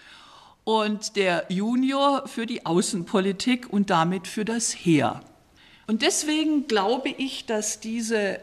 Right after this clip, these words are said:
oft kolportierte Feindschaft überhaupt nicht existiert hat. Er hatte das Heer hinter sich. Wenn er hätte putschen wollen, dann hätte er das schon sehr, sehr viel früher tun können.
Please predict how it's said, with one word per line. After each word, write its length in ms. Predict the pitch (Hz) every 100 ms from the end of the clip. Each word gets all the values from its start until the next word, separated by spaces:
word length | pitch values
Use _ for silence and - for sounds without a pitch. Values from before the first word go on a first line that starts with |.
| - -
oft 600 | 240 - - - - -
kolportierte 960 | 214 208 220 185 - 214 233 226 175 -
Feindschaft 880 | - 170 - 233 - 202 180 - - _
überhaupt 540 | - 180 151 156 - -
nicht 240 | 147 -
existiert 640 | 143 - 165 - - 151 -
hat. 160 | - - - - -
Er 300 | 196 240 233
hatte 240 | 208 - 196
das 280 | 165 165
Heer 320 | - 170 190 160
hinter 480 | - 160 170 147
sich. 380 | 123 104 - - - - - _
Wenn 380 | - 139 196 285 -
er 240 | 190 214 208
hätte 640 | - - 190 190 180 170
putschen 680 | - - 220 - - 165 131 -
wollen, 580 | 139 147 214 240 135 113 - _ _
dann 140 | - 147
hätte 300 | - 175 -
er 120 | -
das 520 | - 139 - - - - -
schon 320 | - 151 135
sehr, 380 | - 170 185 147
sehr 180 | 135 131
viel 220 | - -
früher 500 | - 135 135 - -
tun 280 | - 131 139
können. 240 | - 240